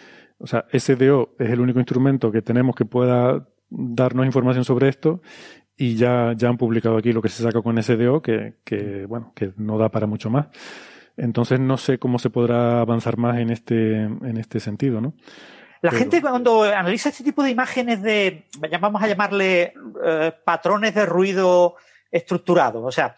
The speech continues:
Speaker 2: eh, lo que tienes son manchones que son el ruido, porque la, lo, las celdas de convección, pues, su dinámica es muy compleja, y lo que estás viendo es turbulencia, ¿no?
Speaker 1: Es
Speaker 2: Entonces,
Speaker 1: turbulencia, sí.
Speaker 2: la, la turbulencia convectiva, eh, pero ahí puedes poner, eh,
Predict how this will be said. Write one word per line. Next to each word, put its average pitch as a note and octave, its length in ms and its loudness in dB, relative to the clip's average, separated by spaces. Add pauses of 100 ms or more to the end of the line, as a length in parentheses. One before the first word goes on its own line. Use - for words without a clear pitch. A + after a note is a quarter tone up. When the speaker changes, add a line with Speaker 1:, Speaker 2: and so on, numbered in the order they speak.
(260)
Speaker 2:
eh, D#3+ 380 0
lo D3 100 -2
que C#3+ 120 -2
tienes F3+ 260 -2
son G3+ 160 -2
manchones G#3+ 460 -2
que D3 100 -8
son F3+ 560 -6
el F3+ 80 0
ruido, A#3+ 360 2
porque B2 160 -8
la, A2+ 220 -6
lo, A#2 260 -8
las B2 140 -6
celdas D#3+ 240 -2
de E3 60 -2
convección, D#3 580 -2
pues, E3 140 -2
su - 360 -14
dinámica D3 340 -2
es C#3+ 60 -4
muy D3 80 -10
compleja, F3+ 420 -2
y - 20 -4
lo C3+ 60 -8
que - 40 -14
estás F#3 140 -2
viendo A#3 200 -2
es G3 100 -2
turbulencia, C3+ 640 -2
¿no? D3+ 100 -10
Speaker 1:
Es G3 80 -8
Speaker 2:
Entonces, D#3 240 -2
Speaker 1:
turbulencia, G#2 320 -10
sí. - 60 -18
Speaker 2:
la, C#3+ 160 0
la D3 160 -2
turbulencia D3 440 -2
convectiva, F3 580 -2 (280)
eh, C#3 920 -2
pero E3+ 200 4
ahí F#3 180 -2
puedes A#3+ 300 2
poner, A3+ 460 0 (400)
eh, D#3+ 960 4